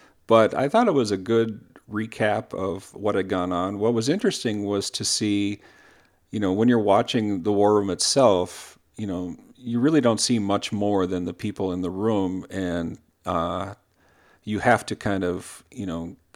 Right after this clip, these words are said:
garner your information in an elliptical way sometimes about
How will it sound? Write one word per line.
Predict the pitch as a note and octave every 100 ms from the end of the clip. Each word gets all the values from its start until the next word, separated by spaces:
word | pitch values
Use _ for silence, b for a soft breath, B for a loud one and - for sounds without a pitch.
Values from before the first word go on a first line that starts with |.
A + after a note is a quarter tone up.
| - G2+
garner | G2+ G#2+ G2 F2
your | E2+ F#2+ F#2
information | G2+ - F2+ F2+ - F#2+
in | F2
an | F#2 F2
elliptical | F2 A#2+ C#3 - F2+
way | F2+ F2 E2+
sometimes | E2 G2+ F2+ F#2 F2 F2+
about | E2 E2+ -